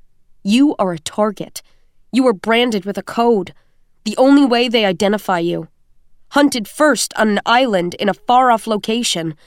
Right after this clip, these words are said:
and then dropped into the middle of Los Angeles, where the game continued, your hunter tracking you through the city streets. It's been a few hours since you left evidence for Celia, your contact on the police force.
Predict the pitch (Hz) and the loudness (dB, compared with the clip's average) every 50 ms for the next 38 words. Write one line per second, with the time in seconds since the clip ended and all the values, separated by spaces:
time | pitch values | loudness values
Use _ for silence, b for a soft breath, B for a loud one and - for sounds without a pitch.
0 | b b b b - 208 233 240 233 233 - - 214 240 254 262 - - - 185 | b b b b -2 0 2 2 2 2 2 2 4 4 4 2 0 -2 -4 -4
1 | 185 - - 202 190 190 202 220 262 277 220 170 170 b b b b - 190 185 | -4 -2 -2 -2 0 0 2 2 2 2 0 -2 -4 b b b b -8 -4 -2
2 | 196 196 196 190 - 214 208 208 196 175 165 165 160 165 160 - - - _ _ | 0 0 0 0 0 2 2 0 0 -2 -4 -4 -6 -6 -6 -6 -6 -8 _ _
3 | _ _ _ _ _ _ _ _ _ _ - 196 185 190 175 - 240 226 226 214 | _ _ _ _ _ _ _ _ _ _ -6 -4 -4 -4 -2 0 0 0 0 0
4 | - - 185 170 - - 220 240 240 220 190 180 175 - - _ _ _ _ _ | -4 -6 -6 -6 -4 -2 -2 0 0 0 -2 -4 -6 -10 -14 _ _ _ _ _
5 | _ _ _ - 190 202 - - - 147 277 - - 190 180 - - - - 247 | _ _ _ -6 -4 -4 -2 0 0 0 0 0 -2 -4 -4 -6 -6 -2 0 2
6 | 247 269 - - 208 185 180 170 170 - - 180 170 175 - - - 247 220 202 | 2 0 -2 -4 -4 -4 -4 -4 -4 -8 -10 -12 -8 -6 -4 -2 -2 -2 -2 -2
7 | 170 - - - 220 233 240 233 - - - - - _ _ _ _ _ _ _ | -4 -4 -4 -4 -2 -2 -2 -4 -4 -6 -8 -8 -8 _ _ _ _ _ _ _
8 | _ _ _ _ _ _ _ _ _ _ - 185 - - 240 226 220 - - 202 | _ _ _ _ _ _ _ _ _ _ -14 -12 -8 -4 -4 -4 -4 -4 -4 -4
9 | 196 190 190 202 226 208 185 180 - - 190 185 - - 202 196 196 202 - - | -2 -2 0 0 -2 -2 -2 -2 -2 -4 -4 -4 -4 -4 -2 -2 -2 -4 -4 -6
10 | - 202 202 202 214 185 180 180 - - - 180 - - - 214 214 214 196 180 | -6 -4 -4 -4 -4 -4 -6 -6 -6 -8 -8 -6 -4 -4 -4 -2 -2 -2 -4 -4
11 | 175 175 - _ _ _ _ _ _ _ - 196 185 - 220 233 240 254 - 196 | -6 -8 -12 _ _ _ _ _ _ _ -6 -6 -2 2 2 2 2 2 0 -4
12 | 175 175 - - 175 180 170 - 190 196 196 214 220 - - - 175 170 170 175 | -6 -4 -6 -6 -4 -4 -4 -4 -4 -2 -2 -2 -2 -4 -6 -6 -6 -6 -6 -6
13 | - - - | -8 -8 -8